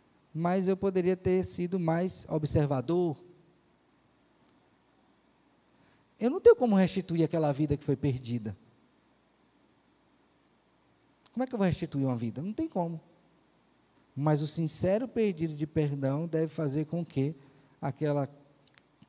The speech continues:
comunhão seja mantida ou restabelecida, caso tenha sido perdida. Então, eu confesso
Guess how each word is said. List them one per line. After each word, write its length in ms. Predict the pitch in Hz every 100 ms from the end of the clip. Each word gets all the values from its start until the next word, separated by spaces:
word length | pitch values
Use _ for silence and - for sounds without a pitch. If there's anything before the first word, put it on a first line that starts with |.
| _ -
comunhão 600 | 202 226 220 160 151 165
seja 480 | - 160 156 190 185 - - _ -
mantida 840 | 143 180 196 190 - 180 131 101 - _ _ _ _ -
ou 260 | 196 233
restabelecida, 1300 | 190 185 247 240 262 196 202 202 - 151 170 170 202 196 -
caso 400 | 165 151 151 165
tenha 280 | 165 151
sido 480 | 131 - 131 131 170 - - _ _ _ -
perdida. 600 | 170 175 170 175 117 95 _ _ _ _ _ _ _ _ _ _ _ _ _ _ _ _ _ _ - -
Então, 260 | 156 160 170
eu 120 | 165
confesso 920 | - 151 139 - 175 208 214 330 381